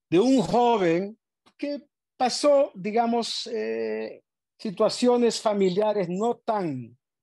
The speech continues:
fáciles, no tan buenas, y de repente él siente la necesidad de escapar de eso. Estamos hablando de un, eh, hogar absolutamente lejos de lo que es judaísmo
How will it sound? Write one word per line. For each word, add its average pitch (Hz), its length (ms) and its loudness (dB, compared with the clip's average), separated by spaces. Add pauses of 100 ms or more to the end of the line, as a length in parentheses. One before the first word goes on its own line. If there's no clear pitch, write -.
fáciles, 196 600 -6
no 208 160 -4
tan 208 200 -4
buenas, 156 540 -6 (240)
y 190 120 -6
de 220 100 0
repente 262 840 -2 (380)
él 226 160 -2
siente 262 380 -4
la 240 120 -2
necesidad 202 640 -6
de 226 80 -8
escapar 220 480 -8
de 175 260 -4
eso. 185 220 -12
Estamos 220 300 -4
hablando 214 340 -4
de 180 120 -6
un, 208 200 -6 (280)
eh, 165 340 -6
hogar 175 560 -6 (440)
absolutamente 233 1200 -6
lejos 220 440 -4
de 190 80 -6
lo 175 140 -8
que 196 140 -8
es 190 60 -10
judaísmo 165 680 -10